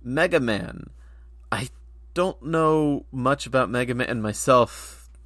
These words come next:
to be honest. I never played a Mega Man game, though I've thought about it on occasion. If they stick with the classical series, they could go with Proto Man.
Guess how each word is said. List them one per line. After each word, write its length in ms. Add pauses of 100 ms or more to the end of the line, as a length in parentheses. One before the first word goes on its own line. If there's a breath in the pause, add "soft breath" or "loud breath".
to 100
be 140
honest. 500
I 120
never 320
played 260
a 40
Mega 220
Man 220
game, 420 (380 loud breath)
though 140
I've 200 (240)
thought 280
about 260
it 140
on 120
occasion. 640 (920 soft breath)
If 160
they 160
stick 260
with 80
the 60
classical 500
series, 520
they 100
could 160
go 120
with 220
Proto 380
Man. 640